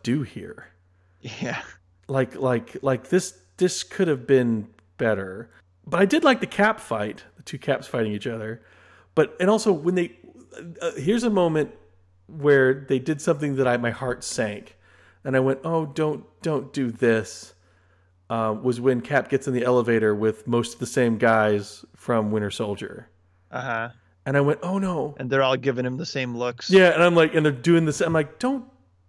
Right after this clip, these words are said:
Speaker 1: do this again. That scene was so great. Don't just sit there." But then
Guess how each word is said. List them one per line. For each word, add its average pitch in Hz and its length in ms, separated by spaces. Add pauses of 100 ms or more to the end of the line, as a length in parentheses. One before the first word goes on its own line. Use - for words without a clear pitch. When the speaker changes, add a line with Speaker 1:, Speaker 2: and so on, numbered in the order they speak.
(100)
Speaker 1:
do 175 220
this 131 340
again. 151 600
That 240 200
scene 247 240
was 233 160
so 247 160
great. 208 580 (600)
Don't 208 280
just - 480
sit 220 220
there." 190 160
But - 260
then 185 340